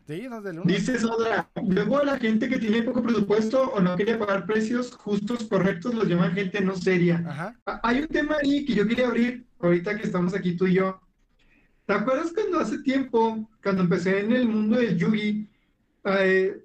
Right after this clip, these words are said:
Speaker 2: me preguntabas cómo evaluaban las cartas y por qué no había tanto problema con los sobreprecios como con las figuras?
Speaker 1: Ujú.
Speaker 2: Porque normalmente los revendedores tienen este tema de que no, no ven el precio de competencia. O sea, ellos dicen,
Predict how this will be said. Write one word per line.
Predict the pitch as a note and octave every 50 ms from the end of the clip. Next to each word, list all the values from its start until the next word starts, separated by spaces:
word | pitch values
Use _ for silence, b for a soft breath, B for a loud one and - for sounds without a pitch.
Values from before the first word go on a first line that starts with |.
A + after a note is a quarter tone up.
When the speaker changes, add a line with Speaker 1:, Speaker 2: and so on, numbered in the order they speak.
| _
Speaker 2:
me | A#3 F#3 F#3+ G3+
preguntabas | - A3 A3 A3 A3 G#3+ G#3+ G3+ A3+ A#3+ -
cómo | - B3+ A#3+
evaluaban | B3 B3 A#3 G3 F#3+ F#3+ G#3+ A3
las | A3 - -
cartas | - G#3 - A3 A3+ G#3 - - -
y | - G3
por | F3 E3+ G#3 F3+ E3+
qué | F3+ G3
no | G3 G3+
había | G#3 G#3 G#3+ G#3+
tanto | G#3+ A3 G3+ - G#3 -
problema | - G#3+ G3+ F3+ E3+ E3+ E3 E3+ E3+ E3+
con | - - G3+
los | G3 F3+ E3+
sobreprecios | F3 F3 E3 D#3+ D#3+ - E3+ E3 E3+ F3 F3 E3+
como | - - F#3+ F3+ F3+ F3
con | F#3+ F3
las | E3+ E3+ E3+
figuras? | - D#3+ D#3 D#3+ F3+ F#3+ G3 F#3+ - - _
Speaker 1:
Ujú. | C#3 C#3 C3 D3 C#3+ B2 - - - - - - -
Speaker 2:
Porque | - G3 G3+ G#3 G#3 G#3+ G#3+ G#3 G#3+ G#3+ G#3 G#3 G3+ G3+ G3 G3 C4 G3+ G3
normalmente | F#3+ G3+ G#3 G#3+ A3+ A#3 - C#4
los | C4+ D4 C#4+
revendedores | C4 C4 B3+ A#3 G3+ F#3+ F3+ G3 A#3 A#3+ A#3 A3 A3 A3 G#3+ - - - _ _ - E3+ -
tienen | F#3 F#3 F#3+ G3+
este | A3+ A3 A3 A3+ -
tema | - A3 G#3+ G#3+ G3+
de | G3 F#3 E3+
que | F3 F#3
no, | F3+ E3+ E3+ E3+ F3 F3+ F3+ F#3+ F#3+ F#3+ F#3+ F#3+ -
no | - F3 F3 F3 F3+ F3+ F#3 F#3+
ven | F#3 G3 G3 G3
el | G3+ G#3+ - -
precio | G#3 G3+ F#3+ F3 G#3 G#3+
de | G3+
competencia. | G3+ F#3+ E3+ E3+ E3+ E3+ E3+ F#3+ F#3+ - - F3
O | E3
sea, | - - E3+
ellos | E3+ F3 F#3+ F#3
dicen, | G3+ A3 G#3+ - F#3 E3+ E3+ E3 -